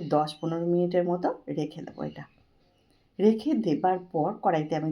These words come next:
তেল দিয়ে নিচ্ছি, সর্ষের তেলেই আমি এটা ভাজবো। আপনারা বুঝতেই পারছেন এখন আমি এগুলোকে বড়া তৈরি করে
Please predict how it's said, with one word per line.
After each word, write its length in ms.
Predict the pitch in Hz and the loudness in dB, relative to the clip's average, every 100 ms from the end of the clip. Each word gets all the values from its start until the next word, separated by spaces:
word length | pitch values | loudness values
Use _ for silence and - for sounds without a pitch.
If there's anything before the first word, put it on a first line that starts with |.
| 160 | -4
তেল 140 | 202 214 | -2 2
দিয়ে 120 | 226 226 | 4 4
নিচ্ছি, 240 | 226 - 247 - | 0 -4 -10 0
সর্ষের 340 | 170 165 170 175 | 0 0 -8 -2
তেলেই 220 | 180 190 180 | 0 0 -2
আমি 100 | 190 | -4
এটা 120 | 180 185 175 | -4 -4 -2
ভাজবো। 360 | 170 - 180 214 - _ _ _ _ _ _ _ _ _ _ _ _ _ _ | -2 -4 -10 -10 -12 _ _ _ _ _ _ _ _ _ _ _ _ _ _
আপনারা 280 | 147 151 151 156 | -2 0 -2 -2
বুঝতেই 300 | 196 240 233 | -4 -2 0
পারছেন 240 | 226 226 202 | -2 -2 -4
এখন 140 | 160 160 | -4 -4
আমি 100 | 160 147 - - | -2 -2 -6 -6
এগুলোকে 340 | 165 170 214 - 156 147 | -2 2 2 2 0 4
বড়া 220 | 156 143 143 | 4 4 0
তৈরি 180 | 139 - | -6 -6
করে 160 | - | -8